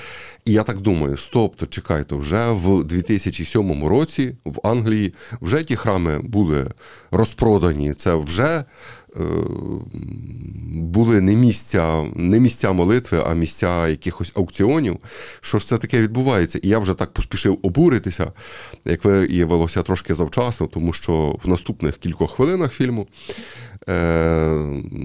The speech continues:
з'ясувалося, що ні, це, виявляється, настоятель зробив аукціон для того, щоб поремонтувати дах цього храму. Е,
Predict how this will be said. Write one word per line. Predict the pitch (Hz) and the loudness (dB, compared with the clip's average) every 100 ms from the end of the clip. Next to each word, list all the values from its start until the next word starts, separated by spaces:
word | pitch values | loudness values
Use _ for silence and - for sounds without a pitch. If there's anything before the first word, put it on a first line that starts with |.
| 76 | -6
з'ясувалося, | 76 87 - 101 123 113 90 85 | -2 -2 0 0 2 0 -2 -4
що | - - 90 78 | -4 0 2 4
ні, | 101 107 80 | 4 4 2
це, | - | -2
виявляється, | 78 80 85 92 82 - 71 | 0 2 2 2 0 -2 -4
настоятель | 87 82 - 73 95 147 135 85 78 104 - | -4 -4 -6 -2 0 0 -2 -4 -6 -8 -12
зробив | - 95 101 104 - | -4 0 2 2 2
аукціон | 82 71 - 92 127 143 | -2 -2 -2 2 2 2
для | 82 82 | 0 0
того, | 127 107 | 0 -2
щоб | 92 101 | -2 -4
поремонтувати | - 87 85 92 98 117 113 92 - - | 0 0 2 0 0 -4 -2 -6 -8 -4
дах | 98 107 - | -2 -2 -2
цього | 95 87 76 _ | 0 0 -4 _
храму. | - 104 73 64 - _ - - - - - - - | -2 0 0 -4 -10 _ -20 -18 -18 -20 -20 -10 -2
Е, | 85 85 | 0 0